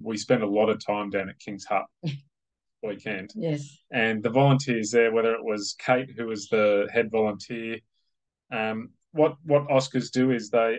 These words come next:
Speaker 1: actually have four-wheel drive clubs that come and,
Speaker 2: Mm.
Speaker 1: and help out at those, those major aid stations. And they are the nicest, most helpful. They can't do enough. So much fun to be around and to
Speaker 2: Yeah.
Speaker 1: talk to.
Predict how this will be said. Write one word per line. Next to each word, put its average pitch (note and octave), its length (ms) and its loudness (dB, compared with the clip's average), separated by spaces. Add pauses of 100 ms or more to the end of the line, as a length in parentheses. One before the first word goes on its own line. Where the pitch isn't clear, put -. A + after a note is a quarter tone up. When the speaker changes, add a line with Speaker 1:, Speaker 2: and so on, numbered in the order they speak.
Speaker 1:
actually C#3+ 420 -2
have A#2 260 2 (480)
four-wheel C#3+ 340 0
drive A2+ 340 -2
clubs - 480 -4
that B3+ 120 2
come C#4 160 2
and, C#4 80 0 (140)
Speaker 2:
Mm. F3+ 40 -4
Speaker 1:
and D#3+ 120 -6
help A#2 260 -4
out G#2+ 200 0
at G#2+ 60 -8 (100)
those, G#2 520 0
those A2 180 -2
major A2+ 440 0
aid G#2+ 200 2
stations. - 640 -4 (400)
And A#2+ 180 -6
they E3+ 300 0
are A#2+ 380 0 (420)
the B2 440 -2
nicest, C#3 800 0
most A#2 340 -4
helpful. C3 580 0
They A2+ 160 0
can't C3+ 420 -4
do B2 180 0
enough. A2 300 -2 (480)
So - 340 -2
much C#3+ 320 -4
fun B2 320 0
to - 100 -12
be G#2 200 2
around A2 320 -2
and G2+ 100 -10
to F#3 60 -4
Speaker 2:
Yeah. F3 100 4
Speaker 1:
talk G#2+ 280 0
to. G#2 320 0